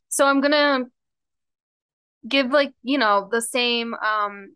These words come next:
story of, like, what happened if you don't remember or 'cause it's been a while.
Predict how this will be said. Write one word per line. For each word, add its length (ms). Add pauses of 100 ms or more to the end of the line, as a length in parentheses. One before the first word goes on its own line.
story 380
of, 100
like, 160
what 120
happened 400
if 160
you 120
don't 240
remember 760
or 380
'cause 160
it's 280
been 180
a 60
while. 480